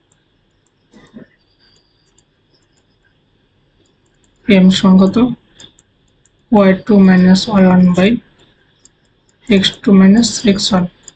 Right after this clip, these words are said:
এটা হচ্ছে এক্স ওয়ান, এটা ওয়াই ওয়ান। আর এটা এক্স টু, এটা কি? ওয়াই টু। তাহলে এই অনুযায়ী ওয়াই টু কত? এইট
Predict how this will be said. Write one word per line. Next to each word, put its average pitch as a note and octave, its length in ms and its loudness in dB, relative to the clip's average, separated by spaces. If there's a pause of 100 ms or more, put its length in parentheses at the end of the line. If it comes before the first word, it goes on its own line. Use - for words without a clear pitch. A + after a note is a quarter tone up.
(920)
এটা G#3 180 -2
হচ্ছে G3+ 280 0
এক্স - 240 -6
ওয়ান, G3 160 2 (640)
এটা G3 160 0
ওয়াই F#3 280 0
ওয়ান। G#3+ 340 -4 (800)
আর G3+ 100 0
এটা F#3 160 0
এক্স F#3+ 220 -2 (140)
টু, B3+ 180 -2 (340)
এটা G3+ 200 0
কি? F#3+ 120 -2 (440)
ওয়াই G3 280 0
টু। G3+ 120 -10 (760)
তাহলে G3 220 0
এই G3+ 220 2
অনুযায়ী G#3 320 2
ওয়াই G3 340 0
টু G#3 100 -4
কত? G3 200 -4 (840)
এইট F#3+ 440 -2